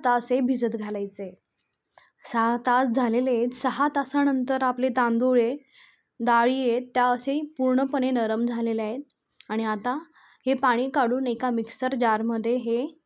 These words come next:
टाकून आपल्याला बारीक असं पिसून घ्यायचं आहे. बघा, बारीक अशी पिसून घेतलं आहे, फाईन पेस्ट करून घेतलेली आहे.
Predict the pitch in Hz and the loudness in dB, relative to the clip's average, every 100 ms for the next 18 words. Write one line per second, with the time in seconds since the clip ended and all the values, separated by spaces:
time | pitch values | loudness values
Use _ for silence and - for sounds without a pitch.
0 | _ _ _ 240 220 220 294 294 226 226 | _ _ _ -2 -2 0 -2 0 -2 -2
1 | 233 233 220 214 233 233 226 269 254 240 | -2 0 0 0 -2 -6 -6 -6 -4 -6
2 | 240 226 208 202 190 196 185 _ _ _ | -4 -4 -4 -6 -8 -14 -16 _ _ _
3 | _ _ _ - _ _ _ _ _ _ | _ _ _ -20 _ _ _ _ _ _
4 | _ _ _ _ _ _ _ _ _ _ | _ _ _ _ _ _ _ _ _ _
5 | _ _ _ _ _ _ _ _ _ _ | _ _ _ _ _ _ _ _ _ _
6 | _ - 214 214 226 285 - 226 220 233 | _ -12 -10 -8 -8 -10 -4 -2 0 -2
7 | 240 233 233 254 262 _ 240 220 240 240 | -2 -6 -6 -8 -8 _ -8 -4 -2 0
8 | 233 220 220 247 - 262 247 269 285 262 | -2 -2 -6 -6 -4 0 2 0 2 0
9 | 254 - 247 226 233 226 220 220 220 247 | -2 -2 -2 0 -2 -4 -6 -6 -6 -8